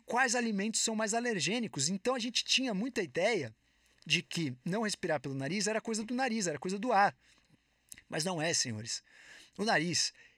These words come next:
ele é um termômetro do que acontece no seu organismo. O nariz, ele dá uma informação pra você de como tá o seu sistema nervoso autônomo, como tá a tua inflamação naquele momento, o que tá acontecendo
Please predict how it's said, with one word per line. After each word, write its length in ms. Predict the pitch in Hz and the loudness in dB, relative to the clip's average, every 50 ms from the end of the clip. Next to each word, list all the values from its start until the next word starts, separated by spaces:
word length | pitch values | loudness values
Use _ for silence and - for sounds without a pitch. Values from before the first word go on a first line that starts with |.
| _ _ - | _ _ -2
ele 120 | 139 151 | 0 0
é 40 | 160 | 0
um 40 | 151 | 0
termômetro 680 | - - 165 151 147 175 214 226 247 240 - 226 226 - _ _ _ _ _ - | 0 0 0 0 0 0 0 0 -2 -4 -6 -10 -10 -12 _ _ _ _ _ -6
do 100 | 170 165 | -6 -4
que 80 | - 202 | -2 -2
acontece 680 | 185 - 196 170 135 - 147 143 143 - - - - _ _ _ _ - | -4 -4 -6 -8 -2 0 0 2 2 2 0 0 -4 _ _ _ _ -10
no 80 | 151 131 | -4 -4
seu 160 | - - 151 | -2 0 -2
organismo. 520 | 139 131 143 127 120 110 104 95 98 101 - _ - - - - - - - 160 | -2 -2 -2 -2 -2 -4 -6 -8 -10 -14 -18 _ -20 -20 -20 -20 -16 -6 -4 -2
O 60 | 180 | 0
nariz, 440 | 214 208 180 175 202 208 - - - - | 2 2 2 0 2 2 2 0 0 0
ele 220 | 180 185 202 214 | -2 -2 -2 -2
dá 420 | 165 147 135 151 175 196 214 190 - _ - | -4 -4 2 4 4 4 4 2 -4 _ -8
uma 200 | 160 143 143 139 | -4 -4 -4 -2
informação 500 | 123 - 147 143 135 123 - - 135 123 | -4 -4 -4 -2 0 0 0 -2 -2 -4
pra 100 | 147 147 | -4 -4
você 380 | 170 180 - - 170 165 170 - - - - - | 0 2 2 2 2 0 -2 -4 -14 -20 -16 -6
de 140 | - 165 185 | -2 -2 -2
como 300 | - - 269 302 311 240 | 0 -2 -4 -2 -2 -4
tá 160 | - - 233 | 0 0 0
o 60 | 247 220 | 2 2
seu 120 | - 202 | 0 0
sistema 460 | - - 190 160 - - 196 226 247 | 0 0 0 0 -2 0 -2 -2 -2
nervoso 360 | 208 180 147 131 139 139 120 | -2 -4 -4 -4 -4 -4 -2
autônomo, 560 | 131 120 - - - 120 113 107 107 107 120 - _ - - _ | -4 -6 -6 -6 -6 -6 -4 -6 -8 -12 -14 -16 _ -20 -16 _
como 200 | - 269 262 262 | -6 -4 -4 -4
tá 220 | 226 - - 240 247 | -4 0 2 2 2
a 40 | 240 | 2
tua 160 | - 220 196 | 0 -4 -4
inflamação 540 | - - 170 160 151 135 - - 160 143 131 | -2 -4 -2 -2 0 0 0 0 0 -2 -4
naquele 280 | 127 117 - 143 131 | -4 -4 -4 -6 -4
momento, 520 | 127 131 120 113 113 110 101 95 - - - - - - - - - | -4 -4 -4 -4 -4 -6 -6 -8 -12 -18 -20 -20 -20 -20 -20 -14 -10
o 100 | 175 165 | -10 -6
que 160 | - - 277 | -2 -2 -4
tá 140 | - - 262 | -2 -2 -4
acontecendo 880 | 233 - - 240 220 - 196 - - - - 233 247 247 214 156 131 127 | -4 -2 -4 -6 -4 -2 0 2 2 2 2 2 0 0 -2 -4 -4 -6